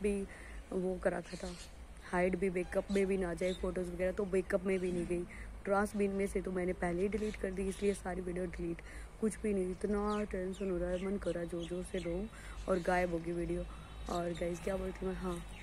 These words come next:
उसके बाद फिर मैंने सोचा, मेरी बहन ने कहा सुबह कि कोई नहीं, वीडियो डिलीट हुई है, पार्क थोड़ी डिलीट हुआ है, वो तो वहीं का वहीं है। हाँ,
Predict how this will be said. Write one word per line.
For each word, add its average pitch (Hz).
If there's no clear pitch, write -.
उसके 220
बाद 170
फिर 226
मैंने 214
सोचा, 196
मेरी 202
बहन 180
ने 196
कहा 185
सुबह 196
कि 233
कोई 208
नहीं, -
वीडियो 233
डिलीट 220
हुई 185
है, 185
पार्क 190
थोड़ी 240
डिलीट 214
हुआ 180
है, 214
वो 202
तो 214
वहीं 190
का 202
वहीं 196
है। 208
हाँ, 185